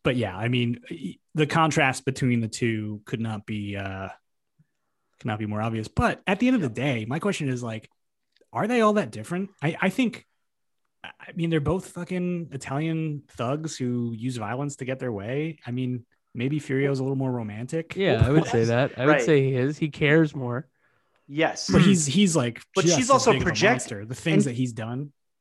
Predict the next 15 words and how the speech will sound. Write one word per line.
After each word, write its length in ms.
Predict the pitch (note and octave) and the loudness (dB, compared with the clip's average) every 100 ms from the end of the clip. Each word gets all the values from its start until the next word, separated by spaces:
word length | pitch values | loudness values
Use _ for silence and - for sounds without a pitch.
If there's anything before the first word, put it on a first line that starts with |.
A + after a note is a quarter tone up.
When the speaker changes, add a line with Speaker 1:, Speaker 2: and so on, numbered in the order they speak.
| - | -4
Speaker 2:
And, 180 | F#3+ F#3+ G3 | -2 -2 0
and 100 | A3 | -2
a 40 | |
part 280 | - C4 B3 | 2 2 4
of 140 | F3+ | 2
it 160 | D3+ - | 0 -4
too 260 | G#3 G3 | -4 -2
is, 180 | C#3 B2 | -4 -4
like, 160 | C3+ B2+ | -4 -4
she, 320 | - F3 E3 | -8 -10 -10
she's 280 | - F3 D#3+ | -8 -8 -8
projecting 1120 | - D3 A2+ C3+ C#3+ - C3+ B2 A#2 A2+ G#2+ _ _ _ _ - | -6 -6 -2 0 0 0 -4 -2 -4 -6 -10 _ _ _ _ -2
onto 380 | C#3+ D3 D#3 C#3+ | 4 4 2 -4
Furio, 600 | - C#3 B2+ B2 A#2 A#2 | -4 -4 -2 -2 -4 -4
like, 360 | A#2 A2+ A2+ | -4 -4 -8